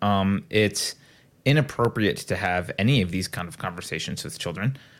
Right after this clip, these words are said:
uh, especially children that young. I mean, have you been to a gay pride parade?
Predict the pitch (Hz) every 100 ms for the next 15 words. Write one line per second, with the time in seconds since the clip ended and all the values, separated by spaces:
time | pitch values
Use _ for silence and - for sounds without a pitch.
0 | _ - 92 85 82 - - 98 101 92
1 | 104 92 90 82 - 90 104 143 147 160
2 | 170 202 214 202 160 143 139 139 117 131
3 | 170 180